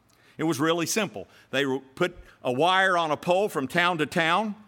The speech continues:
and messages were tapped out in Morse code, translated,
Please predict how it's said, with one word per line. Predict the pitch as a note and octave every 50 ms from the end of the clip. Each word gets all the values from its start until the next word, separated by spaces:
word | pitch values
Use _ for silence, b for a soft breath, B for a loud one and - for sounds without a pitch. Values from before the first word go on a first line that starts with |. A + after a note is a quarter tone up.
| _ _ b b b b b b
and | B2+ B2+
messages | C#3+ F3 F#3+ F#3 G#3 F#3 D3+ D#3+ E3+ C3+
were | D3 D#3+ D3
tapped | - F#3 F#3 E3+ - -
out | F#3+ F3+ F3+
in | D#3 C#3+ C#3
Morse | D3 E3 F3+ F#3+ - -
code, | - - F3 E3 E3 F3 G3 A3+ G3+ - B B B B B B -
translated, | - F3 F3 F3+ F3+ - - E3+ E3+ E3+ F3+ F3 G#3+ F#3+